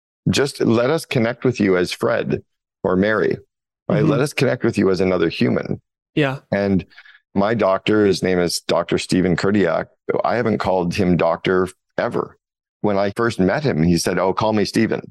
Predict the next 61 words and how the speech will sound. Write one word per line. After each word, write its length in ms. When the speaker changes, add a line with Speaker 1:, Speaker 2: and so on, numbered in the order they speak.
Speaker 1:
So 120
I 40
said, 180
"Hey, 140
Stephen." 440
Well, 100
now 220
I 80
had 120
a 60
human 380
connection 520
with 140
this 180
guy 300
who 80
was 140
always 320
in 80
his 160
golf 320
shirt 320
and 260
pair 220
of 60
jeans. 580
And 80
he 80
looked 220
like 140
a 60
normal 340
guy 260
and 160
talked 260
like 140
a 60
normal 320
guy. 240
And 100
he 80
didn't 240
try 220
to 80
keep 260
him, 140
even 240
though 120
he 100
was 140
way 200
smarter, 580
right? 220
Speaker 2:
Yeah. 80
Speaker 1:
But 100
he 80
didn't 240
try 200
to 120
use 460
it. 240